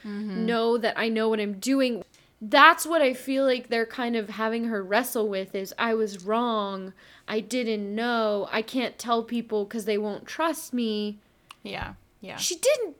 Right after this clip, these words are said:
Speaker 2: she
Speaker 1: I get
Speaker 2: didn't
Speaker 1: that.
Speaker 2: do anything wrong, you know? Like, she didn't
Speaker 1: Yeah.
Speaker 2: make a wrong choice. She just didn't act at all. And I know that that's what
Speaker 1: Right.
Speaker 2: she's struggling with, but,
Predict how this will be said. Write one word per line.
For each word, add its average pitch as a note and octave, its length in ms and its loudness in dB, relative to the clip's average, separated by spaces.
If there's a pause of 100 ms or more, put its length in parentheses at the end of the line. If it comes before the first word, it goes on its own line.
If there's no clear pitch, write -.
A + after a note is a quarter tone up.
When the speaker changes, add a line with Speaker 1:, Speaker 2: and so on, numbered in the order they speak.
Speaker 2:
she - 200 4
Speaker 1:
I - 20 8
get E4 80 4
Speaker 2:
didn't G4+ 200 10
Speaker 1:
that. F4 120 6
Speaker 2:
do F#4+ 160 8
anything C4+ 480 4
wrong, F#3 420 0
you C4+ 160 4
know? B3+ 320 0
Like, C#4 220 0
she - 180 0
didn't C4+ 560 -2
Speaker 1:
Yeah. F3+ 240 -8 (220)
Speaker 2:
make B3 400 2
a B3 100 2
wrong A3+ 340 0
choice. D4 440 0
She - 180 0
just A3+ 340 -2
didn't B3+ 440 0
act A3+ 520 0
at G#3+ 140 -2
all. A3+ 460 4
And C4 160 2
I C4+ 80 4
know D4+ 180 4
that B3+ 180 -2
that's - 320 0
what - 100 -6
Speaker 1:
Right. A3 120 0
Speaker 2:
she's - 240 -8
struggling A3 460 -2
with, F#3 240 -8
but, G3+ 260 -2